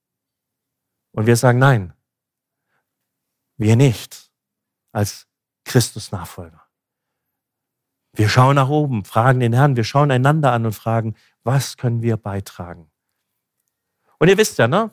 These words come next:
Vorhin haben wir es gehört im Lobpreis, es geht nicht um Perfektion, <laughs> dann sind wir alle raus. Sondern es geht darum, dass jeder den Beitrag liefert, von dem Gott sagt, „Ich möchte, dass du ihn dazu tust.“ Und dann glaube ich,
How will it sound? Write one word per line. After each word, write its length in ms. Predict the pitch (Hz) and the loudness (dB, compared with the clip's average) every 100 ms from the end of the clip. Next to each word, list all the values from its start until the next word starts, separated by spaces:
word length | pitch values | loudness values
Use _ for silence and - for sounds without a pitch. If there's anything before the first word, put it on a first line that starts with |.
| _ | _
Vorhin 300 | - 160 165 | 0 2 4
haben 80 | 165 | 0
wir 60 | |
es 120 | 151 | -2
gehört 400 | - 147 147 165 | 2 2 4 2
im 100 | 165 | 2
Lobpreis, 460 | 143 160 - 110 - | 0 -2 0 -2 -2
es 100 | - | -12
geht 200 | 220 254 | -10 -6
nicht 100 | 143 | -4
um 100 | 117 | -4
Perfektion, 720 | 110 92 92 - 95 104 196 _ _ | -4 -8 -10 -12 -8 -8 -8 _ _
<laughs> 840 | - - _ _ _ _ _ _ | -20 -20 _ _ _ _ _ _
dann 160 | - 120 | 0 0
sind 160 | 120 135 | 2 2
wir 100 | 120 | 4
alle 180 | 120 - | 4 4
raus. 420 | 101 104 - - _ _ _ _ _ _ _ _ _ _ _ _ | 2 0 -8 -20 _ _ _ _ _ _ _ _ _ _ _ _
Sondern 140 | - | -2
es 100 | 113 | 0
geht 180 | - 131 | 2 2
darum, 180 | 147 147 | 2 2
dass 200 | 135 - | 2 0
jeder 280 | 131 139 139 | -4 0 0
den 400 | 117 143 170 190 | 4 4 4 4
Beitrag 580 | 180 175 - 123 117 _ - | 2 0 0 0 0 _ -10
liefert, 420 | 117 101 110 - _ _ _ | -8 -4 -6 -6 _ _ _
von 140 | - | -2
dem 180 | 117 113 | 0 2
Gott 200 | 123 147 | 2 2
sagt, 300 | - 110 95 | 0 -6 -6
„Ich 140 | 104 - | -10 -8
möchte, 280 | 101 - | -8 -8
dass 220 | 98 92 - | -14 -14 -12
du 160 | 113 | -10
ihn 280 | 113 101 101 _ _ _ _ _ _ _ _ | -10 -10 -12 _ _ _ _ _ _ _ _
dazu 320 | 117 113 123 | -10 -8 -10
tust.“ 540 | 110 - 90 - _ _ _ - | -12 -14 -20 -20 _ _ _ -8
Und 80 | |
dann 120 | 113 113 | -4 0
glaube 320 | 120 131 139 | 2 2 -2
ich, 140 | - | -6